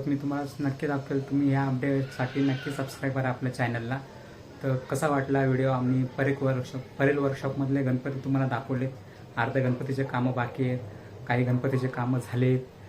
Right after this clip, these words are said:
रंग बाकी आहे, खूप काही बाकी आहे गणपतीचं. तर कसा वाटला व्हिडिओ नक्की कमेंटमध्ये कळवा.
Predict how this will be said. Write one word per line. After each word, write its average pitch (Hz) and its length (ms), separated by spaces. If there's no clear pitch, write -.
रंग 131 260
बाकी 131 340
आहे, 127 200
खूप 147 100
काही 139 160
बाकी 127 300
आहे 127 100
गणपतीचं. 127 400
तर 127 120
कसा 131 260
वाटला 131 280
व्हिडिओ 127 260
नक्की 131 360
कमेंटमध्ये 127 460
कळवा. 120 340